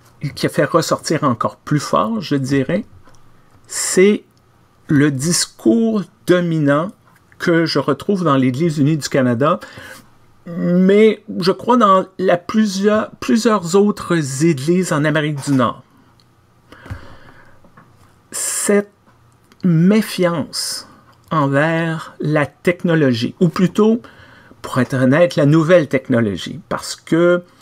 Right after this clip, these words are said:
l'électricité est une technologie, mais il n'y a personne qui remet en question la présence d'ampoules électriques dans nos bâtiments ou de l'utilisation d'un microphone. Donc, la nouvelle technologie. Ici, on parle de médias sociaux,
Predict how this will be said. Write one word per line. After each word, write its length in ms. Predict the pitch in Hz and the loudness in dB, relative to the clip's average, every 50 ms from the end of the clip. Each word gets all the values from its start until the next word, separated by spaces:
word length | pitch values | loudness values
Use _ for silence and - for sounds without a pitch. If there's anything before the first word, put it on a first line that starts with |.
| - - _ _ - | -20 -20 _ _ -2
l'électricité 1160 | 131 131 156 190 214 247 262 262 - - 185 214 208 - - - 156 - - - 233 240 - _ _ _ - | 0 4 4 4 4 4 0 -2 -4 -2 0 0 0 0 -2 -8 -8 -6 -2 0 0 0 0 _ _ _ 2
est 200 | 240 254 - - - | 2 2 2 2 2
une 180 | 233 226 214 180 | 2 4 4 2
technologie, 800 | - - - 156 - - 156 147 143 131 120 120 113 123 123 123 | 0 -2 -4 -4 -2 -2 -2 0 2 2 0 0 0 0 2 2
mais 180 | 120 127 135 135 | 2 2 2 2
il 40 | |
n'y 60 | 139 143 | 2 0
a 40 | |
personne 560 | 135 - - 190 180 - - - 214 214 202 202 | -2 -2 -2 -4 -2 -2 -2 -2 0 0 0 0
qui 180 | - - 170 | -2 -2 -4
remet 420 | 147 - 156 147 156 165 170 175 175 - | -2 -2 -2 -2 0 0 0 0 0 0
en 120 | 165 147 139 | -2 -2 -2
question 480 | - 131 113 - - - - 170 175 | -2 -4 -6 -6 -6 -4 -4 -2 -2
la 220 | 165 139 139 143 139 | 0 -2 -2 -2 -2
présence 760 | - - - 151 139 127 120 135 151 160 165 160 143 - | -4 -6 -4 -2 -2 0 0 0 -2 0 -2 -4 -4 -2
d'ampoules 440 | 123 135 143 135 123 - - 170 160 | 0 0 0 0 0 2 2 2 4
électriques 840 | 139 127 127 117 - - - - - - 175 175 - - - - 160 | 4 4 2 2 0 -4 -14 -8 -4 -4 -4 -4 -4 -10 -16 -10 -4
dans 200 | 135 139 151 160 | 0 0 2 2
nos 160 | 156 165 170 151 | 2 2 2 4
bâtiments 600 | 131 151 147 131 - - - 139 131 139 - - _ - - - - - - - - - | 4 2 2 0 -4 -2 0 2 2 2 2 -2 _ -20 -20 -18 -16 -14 -14 -12 -8 -4
ou 160 | - 143 156 | 0 0 0
de 80 | 135 131 | 0 0
l'utilisation 760 | 151 151 143 - - 135 123 143 131 127 123 - 156 160 180 | 0 -2 -2 -2 -4 -4 0 0 0 -2 -2 -2 -2 0 0
d'un 180 | 165 160 160 165 | 2 2 2 2
microphone. 840 | 165 180 175 - - 180 170 - - 175 147 120 - - 131 - - _ _ _ _ - - - | 0 0 0 0 0 0 0 0 2 0 0 0 -2 -6 -12 -18 -20 _ _ _ _ -14 -6 -2
Donc, 240 | 123 123 123 120 - | -2 0 -2 -2 -2
la 320 | 120 110 120 156 196 202 185 | -2 0 2 2 2 2 0
nouvelle 340 | 175 160 143 160 139 131 | 0 0 0 0 -2 -2
technologie. 640 | - - 127 - - 135 113 110 107 95 - - - - | -2 -4 -6 -4 -2 -2 -2 0 0 -2 -4 -6 -12 -12
Ici, 300 | 120 120 - - - 156 | -10 -8 -6 -4 0 0
on 160 | 139 139 135 | 2 2 0
parle 300 | 127 - 151 156 156 135 | 0 0 2 2 2 0
de 100 | 120 139 | 0 0
médias 460 | 127 131 127 123 135 127 117 139 143 | 2 4 4 4 2 2 0 -2 -2
sociaux, 680 | 151 - - 196 175 - - - 156 151 151 156 156 147 | -2 -2 -2 -4 -4 -4 -4 -2 -2 0 0 0 -2 -4